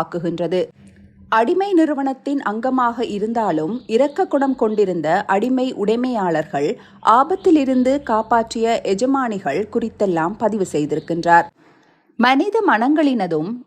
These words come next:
இயல்புகளினதும் பல்பரிமாணங்களை மிக இயல்பாகவும் உணர்வுபூர்வமாகவும் வெளிப்படுத்துகின்றார். சான்ஸ் தன் மூலம் லிண்டாவிற்கு பிறந்த இரண்டு குழந்தைகளையும்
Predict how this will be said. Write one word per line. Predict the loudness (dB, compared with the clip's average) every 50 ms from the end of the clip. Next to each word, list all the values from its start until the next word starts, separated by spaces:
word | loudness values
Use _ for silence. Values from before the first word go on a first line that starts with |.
| -8 -2 0
இயல்புகளினதும் | 2 2 2 2 2 0 0 0 0 0 0 -2 -2 -2 -2 -2 -2 -4 -8 -10 _ _ _ _ _ _ _ _ _ 2
பல்பரிமாணங்களை | 2 4 4 2 0 0 -2 -2 0 0 0 0 0 0 -2 -2 -2 -4 -4 -4 -4 -4 -6 -8 -8 -10
மிக | -8 -4 -4 -4
இயல்பாகவும் | -2 0 0 0 0 0 0 -2 -2 -2 -2 -4 -4 -4 -4 -6 -6 -6 -2
உணர்வுபூர்வமாகவும் | 0 0 0 0 -2 -4 -2 -2 -2 0 0 0 0 0 0 -2 -2 -4 -4 -4 -4 -2 0
வெளிப்படுத்துகின்றார். | 0 2 2 0 0 -4 -6 -6 -8 -8 -8 -6 -6 -2 2 4 4 4 4 2 -4 _ _ _ _ _ _ _ _ _ -12
சான்ஸ் | -4 0 2 2 2 2 0 0 -2 -6 -12 -14 -6
தன் | -4 -2 0 0 0
மூலம் | 2 2 2 0 0 0 0
லிண்டாவிற்கு | 0 0 -2 -2 -2 -2 -2 -2 -4 -8 -6 -6 -6
பிறந்த | -4 -2 0 0 0 0 -2 -2 -2 -2 -2 -2 -2
இரண்டு | -2 0 0 -2 -2 -4
குழந்தைகளையும் | -2 -2 0 0 0 0 -2 -2 -2 -2 -2 0 -2 -2 -2